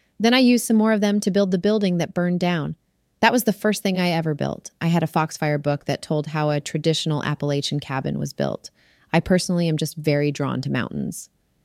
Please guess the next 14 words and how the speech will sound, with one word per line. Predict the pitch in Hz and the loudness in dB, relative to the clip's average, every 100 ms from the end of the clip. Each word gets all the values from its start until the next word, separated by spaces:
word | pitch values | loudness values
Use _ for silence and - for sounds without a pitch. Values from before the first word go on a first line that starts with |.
| _ _ | _ _
And | 190 190 | 4 4
mountains | 208 226 214 | 6 4 2
are | 196 | 4
very | 180 185 175 | 4 4 4
big | 196 185 | 2 2
in | 175 | 0
Chinese | 175 170 165 | 0 0 0
thinking | - 170 165 165 | 0 -2 -2 -2
too. | 208 165 147 - _ _ _ | -2 -4 -6 -10 _ _ _
Philosophy | - 160 147 - 156 | -2 2 2 2 -2
and | 143 | 0
medicine | 135 139 - 139 | 0 -2 -2 -4
as | 131 | -2
well. | 147 131 127 | -2 -2 -4